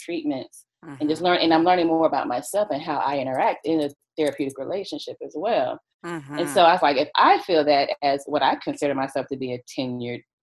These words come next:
Speaker 1: a seasoned clinician, I mean, I've
Speaker 2: Mm-hmm.
Speaker 1: been, I've been in the field for almost twenty years.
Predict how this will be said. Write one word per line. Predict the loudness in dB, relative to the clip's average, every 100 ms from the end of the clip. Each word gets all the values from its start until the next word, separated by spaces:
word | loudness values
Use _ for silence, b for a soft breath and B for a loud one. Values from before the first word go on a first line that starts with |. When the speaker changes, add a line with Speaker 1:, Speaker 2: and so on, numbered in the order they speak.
| _ _ -12
Speaker 1:
a |
seasoned | -4 -2 -2 -6
clinician, | -6 -4 -4 -4 -8 -6
I |
mean, | -6 -8
I've |
Speaker 2:
Mm-hmm. | -10 -8 -6 2
Speaker 1:
been, | 4 6
I've | 4 4
been | -2
in | 0 0 2
the | 0 0
field | 0 0 -2
for | -2
almost | 0 -2 -4 -8 -8
twenty | -8 -8
years. | -6 -2 -2 -4 -8